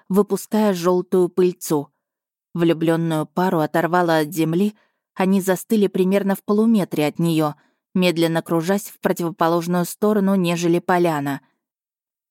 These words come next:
Ветер гулял в ветвях деревьев, предвещая непогоду. Неожиданно начал нарастать гул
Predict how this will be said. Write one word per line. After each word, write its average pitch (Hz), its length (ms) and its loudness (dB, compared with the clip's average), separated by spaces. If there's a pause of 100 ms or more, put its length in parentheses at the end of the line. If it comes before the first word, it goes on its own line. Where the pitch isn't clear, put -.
Ветер 165 480 0
гулял 165 360 2
в 160 60 -2
ветвях 170 460 -2
деревьев, 170 640 0
предвещая 175 640 -2
непогоду. 170 800 0 (920)
Неожиданно 165 720 0
начал 180 360 -2
нарастать 180 560 0
гул 202 240 2